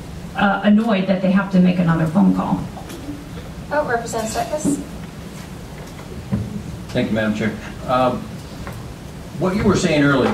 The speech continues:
Speaker 3: if a, uh, if a company is based in the municipality that, that, uh, that has a higher mandated wage, but they have satellite offices, or maybe say it's a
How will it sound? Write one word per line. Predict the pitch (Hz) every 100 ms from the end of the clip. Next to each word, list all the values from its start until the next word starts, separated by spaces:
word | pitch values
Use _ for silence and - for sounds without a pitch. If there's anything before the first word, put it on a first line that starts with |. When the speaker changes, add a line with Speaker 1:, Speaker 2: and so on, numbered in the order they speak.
| -
Speaker 3:
if | 139 -
a, | 147 127 123 113 110
uh, | 98 90 85 - - - - - - - - - - - - -
if | - -
a |
company | - - 214 202 156
is | 120 -
based | 135 127 123 - - -
in | 131 131 131 131 123 -
the | -
municipality | 117 120 113 - 113 110 110 110 95 95
that, | - - - - - - 90 98 101 -
that, | 107
uh, | 92 90 - - 107
that | 98
has | 95 110 113 104
a | 104 101
higher | 95 110 117 110
mandated | 107 110 107 107 101 98 85
wage, | 113 95 87 87 - - - - - - - - -
but | 110
they | 117 110
have | 113 110 98 - - - -
satellite | - 117 214 110 - 101
offices, | - 107 - - 113 104 107 107 98 -
or | 110 104 104 98 98 95 95 - - - 226
maybe | 113 110
say | - 110
it's | -
a | -